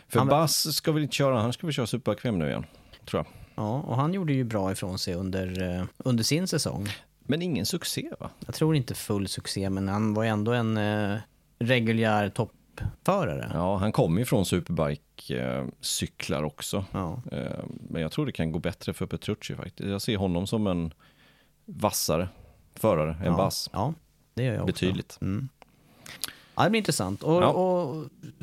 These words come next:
Speaker 2: i samma veva då, så, så av, i samma veva som Petrucci avslutar sin karriär så avslutar ju Rossi sin karriär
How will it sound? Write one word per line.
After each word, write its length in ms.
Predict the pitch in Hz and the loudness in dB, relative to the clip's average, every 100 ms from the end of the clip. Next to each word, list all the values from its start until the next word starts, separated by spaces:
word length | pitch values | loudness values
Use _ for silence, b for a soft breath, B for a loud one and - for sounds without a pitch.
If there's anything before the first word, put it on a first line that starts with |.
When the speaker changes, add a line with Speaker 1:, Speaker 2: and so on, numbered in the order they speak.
| 143 - | -16 -6
Speaker 2:
i 100 | - | -2
samma 260 | 147 180 185 | 2 4 4
veva 280 | 185 143 113 | 4 4 4
då, 200 | 113 107 | 2 0
så, 420 | - 117 110 - | 2 2 2 0
så 140 | - | 0
av, 220 | 123 117 113 - | 2 2 0 -2
i 260 | 113 120 | -2 0
samma 240 | 139 147 139 | 2 4 6
veva 220 | 131 127 | 4 4
som 240 | 123 117 | 2 2
Petrucci 420 | 127 120 156 - | 0 2 2 4
avslutar 320 | 139 135 127 127 | 2 2 0 2
sin 200 | 117 113 | 2 2
karriär 340 | 113 107 104 | 2 2 2
så 140 | - 110 | 2 2
avslutar 380 | 104 110 110 | 2 0 0
ju 60 | 113 | 0
Rossi 340 | 110 95 - | 2 0 -2
sin 220 | 98 92 90 | -2 -2 -2
karriär 360 | 87 90 87 | -2 -2 -2